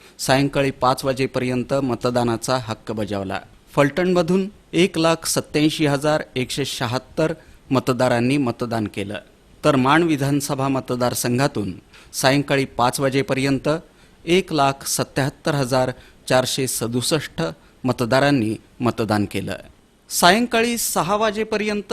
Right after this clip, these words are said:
सरासरी बासष्ट टक्के मतदान झाल्याचा अंदाज असून अधिकृत आकडेवारी बुधवारी मिळणार आहे.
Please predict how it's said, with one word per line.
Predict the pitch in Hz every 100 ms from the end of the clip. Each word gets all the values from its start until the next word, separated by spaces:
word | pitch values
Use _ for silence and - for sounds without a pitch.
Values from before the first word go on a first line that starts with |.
| 220
सरासरी | 220 - 170 202 - 190 208 180
बासष्ट | 139 139 - 175 - 196
टक्के | 190 - - 185
मतदान | 175 151 165 170 175
झाल्याचा | 156 151 151 151 - 170 180 -
अंदाज | 135 135 151 156
असून | 156 127 107 110 - - _ _ -
अधिकृत | 135 151 190 - 185 170
आकडेवारी | 151 165 147 147 170
बुधवारी | 139 127 127 131 123
मिळणार | 113 107 107
आहे. | 101 92